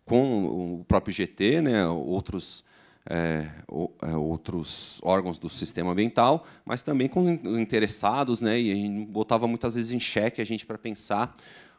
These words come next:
"Ué, mas por que que a gente aborda desse jeito? Por que que aborda de outro jeito? É, se vocês querem fomentar." Então, a primeira pergunta que vem é assim:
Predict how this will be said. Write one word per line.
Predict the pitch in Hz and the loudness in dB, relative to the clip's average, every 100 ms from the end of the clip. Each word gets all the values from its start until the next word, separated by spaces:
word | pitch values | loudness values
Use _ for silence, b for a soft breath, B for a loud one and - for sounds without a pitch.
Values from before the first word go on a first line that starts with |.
| B | B
"Ué, | 107 | 0
mas | 110 107 | 0 -4
por | 120 | -8
que | - | -6
que | 143 147 | -6 -6
a | |
gente | 135 | -4
aborda | 131 120 110 110 | -2 0 0 -2
desse | 107 110 | -4 -4
jeito? | 98 107 123 120 | -2 0 0 -2
Por | 123 | -6
que | 113 | -6
que | 123 | -4
aborda | 117 113 113 | 0 2 0
de | 110 | -4
outro | 110 123 | -4 -6
jeito? | 104 104 120 120 120 B B B B _ _ - | -2 2 0 0 -10 B B B B _ _ -4
É, | 95 98 95 | 0 4 4
se | - 104 | 2 -4
vocês | 104 113 | -2 -2
querem | - 107 | 2 2
fomentar." | 107 117 117 120 82 65 | 2 0 -2 -4 -6 -6
Então, | - 127 143 B B B B B B _ _ | 0 0 0 B B B B B B _ _
a | - | -6
primeira | - 156 170 214 | -4 -2 0 2
pergunta | - 175 147 180 180 | 4 4 4 0 -2
que | 175 | -4
vem | 147 151 | 0 2
é | |
assim: | 165 151 110 | 2 2 0